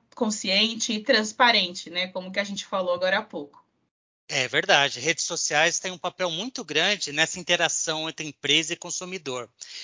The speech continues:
Speaker 2: E precisamos ter uma grande atenção em utilizar a ferramenta de forma muito responsável e que seja positiva para os consumidores. E aí, pensando nisso,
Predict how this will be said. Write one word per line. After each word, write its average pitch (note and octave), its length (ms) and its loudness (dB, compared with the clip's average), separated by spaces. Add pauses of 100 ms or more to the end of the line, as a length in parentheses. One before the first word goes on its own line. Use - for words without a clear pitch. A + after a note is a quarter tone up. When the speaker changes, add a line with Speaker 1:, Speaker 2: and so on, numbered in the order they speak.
Speaker 2:
E D#3 80 0
precisamos F3+ 720 2
ter F3 180 2
uma F3 220 2
grande F3+ 480 2
atenção F#3 760 2
em E3 120 -4
utilizar E3+ 480 0
a D#3+ 40 -2
ferramenta D3 720 -6 (320)
de D#3 140 -2
forma E3 340 4
muito G#3 360 -2
responsável G3 920 2 (240)
e A#3+ 120 4
que - 160 -2
seja F3+ 360 6
positiva F#3+ 460 -2
para F#3+ 180 -4
os - 120 -10
consumidores. F3 1160 -6
E G#3+ 60 6
aí, C4 180 8
pensando G#3 720 2
nisso, D#3+ 600 -2